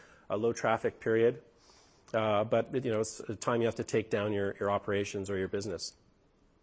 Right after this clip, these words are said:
Uh, secondly, capacity planning. So many businesses have peak periods. Uh, for example, the Black Friday we just had last weekend.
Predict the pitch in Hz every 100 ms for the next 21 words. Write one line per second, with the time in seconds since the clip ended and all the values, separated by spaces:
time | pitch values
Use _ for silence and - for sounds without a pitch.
0 | - - - - - - - 131 135 -
1 | 190 196 208 170 165 170 - - 160 165
2 | 151 131 127 98 87 - _ _ - -
3 | - - - - 135 139 151 165 165 147
4 | 147 131 147 - 131 120 110 - - 165
5 | 156 170 160 175 185 - - 117 110 110
6 | 104 - 120 107 120 - 117 101 113 110
7 | - 113 120 120 117 - 123 120 120 -
8 | 131 123 131 139